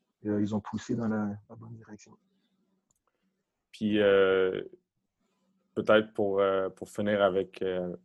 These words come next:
Speaker 2: avec Bishop, là, avant de passer aux prochaines questions, euh, si des coachs voulaient avoir un peu la même idée que vous aviez eue, là, euh, c'est-à-dire d'in-, d'instaurer un système à deux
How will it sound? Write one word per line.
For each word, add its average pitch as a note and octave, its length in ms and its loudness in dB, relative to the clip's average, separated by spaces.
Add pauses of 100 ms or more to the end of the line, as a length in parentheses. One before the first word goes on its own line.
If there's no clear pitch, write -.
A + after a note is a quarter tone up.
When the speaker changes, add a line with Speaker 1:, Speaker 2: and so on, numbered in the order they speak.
Speaker 2:
avec F2+ 480 -8
Bishop, F#2+ 440 0
là, G#2+ 200 4
avant F#2+ 180 4
de F2+ 60 -10
passer F#2+ 280 0
aux - 20 -8
prochaines G2 300 -6
questions, A2 580 -2
euh, F#2 380 2 (2000)
si - 320 0
des A#2+ 220 8
coachs C3+ 340 8
voulaient A2+ 360 10
avoir A2 460 10
un A2+ 60 10
peu C3 140 6
la B2 120 8
même A#2 220 6
idée A#2+ 240 6
que A#2 40 -2
vous A2 140 0
aviez G#2 240 6
eue, A2 160 6
là, G#2 100 2
euh, F#2 420 4 (420)
c'est-à-dire G2 400 4
d'in-, F#2+ 320 2
d'instaurer G2+ 680 4
un G2 220 4
système A2 440 2
à F#2 280 4
deux A2 720 4